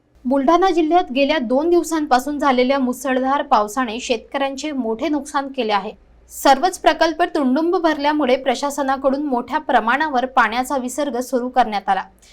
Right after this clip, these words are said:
यामुळे नदी नाले तुडुंब भरले असून पाण्याचा वेग थेट शेतामध्ये शिरला आहे. परिणामी जिल्ह्यातील हजारो हेक्टरवरील सोयाबीन, तूर आणि कापूस यांसारखी खरीप हंगामातील पिके पूर्णपणे पाण्याखाली गेली आहेत.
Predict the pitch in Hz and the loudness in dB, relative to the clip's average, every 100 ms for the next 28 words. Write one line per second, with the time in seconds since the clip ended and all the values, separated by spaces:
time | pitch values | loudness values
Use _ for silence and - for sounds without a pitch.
0 | _ _ 247 247 254 302 302 233 330 339 | _ _ 4 4 4 2 0 0 2 2
1 | 240 277 294 254 294 311 320 311 285 294 | 2 0 0 -2 0 -2 -2 -2 -2 -4
2 | 311 285 262 269 247 269 294 330 311 294 | -4 -4 0 2 2 0 -2 -4 -6 -8
3 | - 294 285 - 240 220 294 294 269 285 | -8 -6 -6 -4 -4 0 0 0 -4 -2
4 | 190 220 208 202 214 _ _ _ 262 269 | -2 0 0 -2 -12 _ _ _ 4 4
5 | 311 294 320 311 311 311 311 330 294 262 | 2 0 0 0 0 0 0 0 0 2
6 | 285 330 277 269 330 349 277 269 302 - | 2 2 -2 -2 -2 0 0 -2 -4 0
7 | 247 269 294 202 220 285 285 302 269 294 | 0 0 -2 -6 -8 -6 -4 -4 -4 -4
8 | - 220 - 285 285 262 269 302 269 330 | 0 0 0 -4 -4 -6 -4 -6 -6 -8
9 | - 247 320 294 233 240 330 302 311 311 | -6 -6 -6 -6 -2 0 0 -2 -6 -6
10 | 294 294 302 277 262 285 277 262 269 254 | -8 -8 -6 -4 -2 -2 -2 -2 0 0
11 | 233 269 277 262 226 208 214 208 | 0 -4 -4 -4 -4 -2 -2 -4